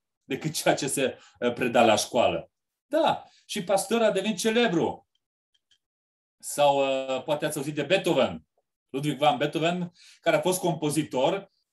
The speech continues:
uh, care a fost surd. Dar cel mai cunoscut, uh, acest Beethoven este pentru Sinfonia Noua, pe care a compus-o fiind surd.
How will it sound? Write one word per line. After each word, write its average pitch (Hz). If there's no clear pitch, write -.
uh, 127
care 180
a 180
fost 214
surd. 220
Dar 165
cel 240
mai 233
cunoscut, 175
uh, 127
acest 131
Beethoven 170
este 165
pentru 143
Sinfonia 160
Noua, 160
pe 147
care 165
a 151
compus-o 165
fiind 214
surd. 185